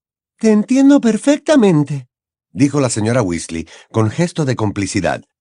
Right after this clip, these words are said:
Speaker 1: Cuando se lo propone es encantador,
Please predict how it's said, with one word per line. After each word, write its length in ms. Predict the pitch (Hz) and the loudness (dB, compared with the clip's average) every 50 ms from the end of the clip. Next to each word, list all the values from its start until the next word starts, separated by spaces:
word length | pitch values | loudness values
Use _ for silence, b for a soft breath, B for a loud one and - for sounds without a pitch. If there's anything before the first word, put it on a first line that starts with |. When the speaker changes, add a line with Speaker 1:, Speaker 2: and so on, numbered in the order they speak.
| _ _ _ _ _ _ - | _ _ _ _ _ _ -2
Speaker 1:
Cuando 260 | - 240 233 233 220 | 0 2 2 2 0
se 140 | - 220 220 | 2 2 2
lo 120 | 220 214 | 2 2
propone 440 | 214 214 220 220 254 294 311 339 359 | 0 0 0 2 2 2 2 2 2
es 160 | 349 - - | 2 2 2
encantador, 720 | 254 254 196 214 214 208 190 190 190 185 190 185 180 165 | 2 2 2 2 2 2 2 2 2 2 2 2 0 -2